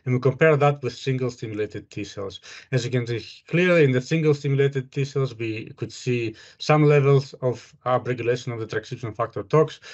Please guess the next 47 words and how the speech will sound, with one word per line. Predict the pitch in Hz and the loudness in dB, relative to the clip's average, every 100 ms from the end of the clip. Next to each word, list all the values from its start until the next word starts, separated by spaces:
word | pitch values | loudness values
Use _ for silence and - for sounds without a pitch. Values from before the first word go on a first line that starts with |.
| - - | -14 0
However, | 127 120 117 | 2 4 0
in | 110 | 0
the | 104 101 | 0 0
exhausted | 104 139 143 123 | 2 0 0 -4
T | 131 | -4
cells, | 123 127 110 | -2 -4 -4
this | 113 - | -8 -8
was | 107 - | -8 -6
much | 110 - | -8 -6
higher, | - 104 104 | -2 0 2
either | 123 120 107 | 2 2 0
in | 101 | -4
the | |
C | 95 101 | -8 -12
D | 98 | -14
four | - 139 135 | 0 0 2
T | 139 | -2
cell | 127 123 | -4 -6
population | 110 - 113 117 117 110 - - _ | -10 -6 -4 -4 -6 -12 -16 -20 _
or | 110 | -4
the | 104 | -2
C | - | -4
D | 98 101 | -6 -6
eight | 95 95 | -6 -6
T | 101 | -8
cell | - 92 | -6 -8
population. | 95 - 107 - - - - 139 | -8 -8 -8 -6 -14 -14 -4 -2
Again, | 139 151 151 156 | 6 6 6 2
uh, | 135 131 | -2 -2
reconfirming | 123 - 107 - 127 127 123 123 | -4 -6 -10 -6 -4 -4 -8 -10
that, | 107 107 - | -12 -12 -8
uh, | 107 101 - _ | -8 -8 -12 _
these | 104 120 | -6 -4
cells, | 123 113 | -2 -4
at | 98 160 | -4 -4
least | 151 | 0
in | 147 | 2
the | 127 | 2
phen-, | 131 - 139 143 | 0 -2 -6 -4
phenotypical, | 131 110 - 135 - 120 117 117 | -8 -4 -4 -4 -2 -2 -2 -4
uh, | 110 107 107 110 | 0 0 0 -4
uh, | 104 101 101 135 - _ _ 120 | -4 -4 -6 -10 -18 _ _ -10
uh, | 104 | -8
level, | 110 123 127 131 127 - _ - | 2 4 4 2 0 -10 _ -12
uh, | 110 120 | -10 -10
express, | 123 - 120 117 | -12 -4 -4 -4
uh, | 127 127 123 | -8 -8 -8